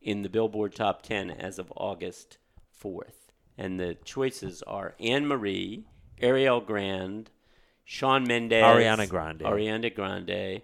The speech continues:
Speaker 1: <laughs> uh, Shawn
Speaker 2: Even
Speaker 1: Mendes,
Speaker 2: after I
Speaker 1: and
Speaker 2: said it,
Speaker 1: Ed
Speaker 2: he got it
Speaker 1: Sheeran.
Speaker 2: wrong.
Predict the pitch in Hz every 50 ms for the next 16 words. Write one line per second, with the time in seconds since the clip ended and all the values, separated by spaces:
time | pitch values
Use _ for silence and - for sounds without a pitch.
0 | - - - - - - - - - _ _ _ _ - - - - _ _ _
1 | - - 110 107 107 104 104 104 101 101 101 101 - - 131 131 139 131 127 123
2 | 120 117 117 120 117 117 117 107 98 95 - 110 131 123 107 110 87 87 85 82
3 | 80 85 85 87 85 85 87 -